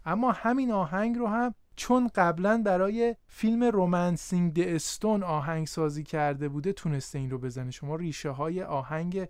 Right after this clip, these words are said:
بازگشت به آینده رو در کار قبلی سیلوستری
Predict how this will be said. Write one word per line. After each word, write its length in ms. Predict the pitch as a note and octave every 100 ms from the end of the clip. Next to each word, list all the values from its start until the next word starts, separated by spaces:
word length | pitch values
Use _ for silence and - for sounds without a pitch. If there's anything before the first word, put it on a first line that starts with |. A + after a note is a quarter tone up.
| -
بازگشت 520 | C#3 C3+ C3+ C#3+ -
به 80 | C#3
آینده 500 | C3+ C3+ C3+ C3 D#3
رو 120 | G3
در 220 | E3+ C#3+
کار 300 | - - F3 -
قبلی 440 | D3+ C#3+ C3 D#3 F#3+
سیلوستری 720 | - D#3 C#3 C#3 - E3